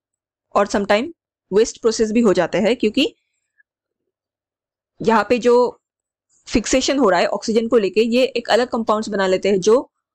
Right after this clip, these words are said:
उतना ज्यादा हाई यील्डिंग नहीं होता है, जितना हमें कार्बन डाइऑक्साइड फिक्सेशन में मिलता है। So, इस फो-, फोटो, फोटो रेस्पिरेशन को अवॉइड करने के लिए बंडल शीथ सेल्स का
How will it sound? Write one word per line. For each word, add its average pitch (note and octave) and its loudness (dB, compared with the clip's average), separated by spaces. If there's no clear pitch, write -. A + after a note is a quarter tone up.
उतना C4 2
ज्यादा B3+ 2
हाई A#3+ 0
यील्डिंग A3+ 2
नहीं A#3+ 4
होता F#3+ 2
है, A3 2
जितना G#3+ -2
हमें G#3 0
कार्बन G3+ -2
डाइऑक्साइड F#3+ 0
फिक्सेशन G3+ -2
में G#3+ 0
मिलता E3+ -2
है। F3+ -6
So, C4+ 0
इस - -2
फो-, G#3+ -2
फोटो, G#3+ -2
फोटो G#3+ 2
रेस्पिरेशन B3 -2
को D4 0
अवॉइड A3 2
करने F#3 -6
के F#3+ -6
लिए G3+ 0
बंडल G3 0
शीथ B3+ -2
सेल्स G#3+ -4
का D4 -4